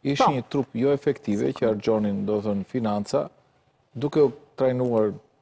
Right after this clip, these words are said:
Speaker 1: në një kohë të caktuar të vitit, do të thënë,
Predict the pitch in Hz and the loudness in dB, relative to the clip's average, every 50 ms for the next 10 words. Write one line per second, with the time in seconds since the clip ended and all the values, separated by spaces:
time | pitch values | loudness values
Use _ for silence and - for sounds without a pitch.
0 | _ _ _ _ _ - - _ - 107 110 127 135 123 - - - 123 117 104 | _ _ _ _ _ -20 -20 _ -6 -2 0 0 0 -2 -2 -2 0 0 0 0
1 | - - - 110 104 - - 123 117 110 104 101 104 110 110 107 - - 143 147 | -2 -2 -2 -2 -2 -2 -2 0 2 2 2 2 0 -2 -2 -2 -2 -2 -4 -4
2 | _ _ _ _ _ - 127 117 117 113 113 110 107 101 98 | _ _ _ _ _ -10 -4 0 2 2 2 2 0 -2 -4